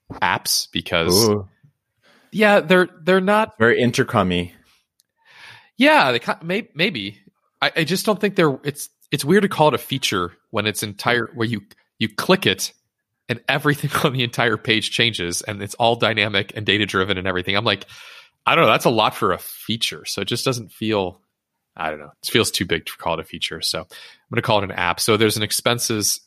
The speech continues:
Speaker 1: app now within Summit and
Speaker 2: You mean the Summit suite?
Speaker 1: Yeah,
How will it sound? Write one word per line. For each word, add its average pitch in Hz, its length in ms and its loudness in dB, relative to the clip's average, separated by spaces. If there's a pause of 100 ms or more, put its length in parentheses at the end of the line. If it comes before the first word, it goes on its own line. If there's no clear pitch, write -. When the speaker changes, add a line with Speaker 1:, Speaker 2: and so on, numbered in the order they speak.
Speaker 1:
app 95 300 -2 (140)
now 90 240 -2
within 95 280 -6
Summit - 500 -4 (460)
and 87 560 -2 (220)
Speaker 2:
You 98 100 2
mean 95 120 6
the 92 80 4
Summit 90 380 2
suite? - 440 -6 (920)
Speaker 1:
Yeah, 117 120 0